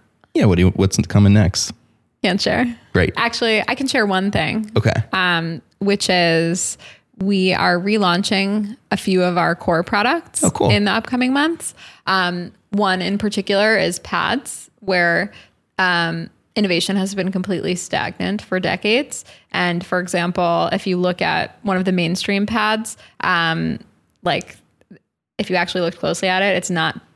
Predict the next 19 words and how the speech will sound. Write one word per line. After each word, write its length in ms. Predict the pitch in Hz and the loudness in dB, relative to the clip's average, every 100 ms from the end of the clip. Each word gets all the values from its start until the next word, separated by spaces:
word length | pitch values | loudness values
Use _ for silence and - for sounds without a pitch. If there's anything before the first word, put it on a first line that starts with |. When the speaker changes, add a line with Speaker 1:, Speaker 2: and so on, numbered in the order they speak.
| - | -6
Speaker 2:
designed 460 | 196 151 160 170 | -4 -2 -4 -6
to 200 | - - | -8 -12
fit 320 | 180 180 170 - | -4 -2 -2 -2
a 60 | |
woman's 480 | 180 175 170 170 180 | -2 -2 -2 -4 -6
form. 420 | - 175 165 269 - - - _ | -4 -2 0 -2 -4 -18 -20 _
Um, 440 | 180 170 165 165 - | -2 0 -2 -4 -4
and 140 | 185 | -2
there 100 | 175 | 0
are 140 | 165 175 | 2 2
a 60 | |
lot 200 | 175 170 | 2 2
of 100 | 175 | 0
things 340 | 175 180 175 185 | -2 -4 -2 -2
about 260 | 175 170 | -2 0
it 160 | 180 208 - | 0 -2 -2
that 400 | 185 170 170 - _ _ _ _ | 0 0 0 -6 _ _ _ _
are 140 | 190 | 0
unappealing, 720 | 165 175 - 175 170 233 302 | 2 -2 -4 -4 0 0 -2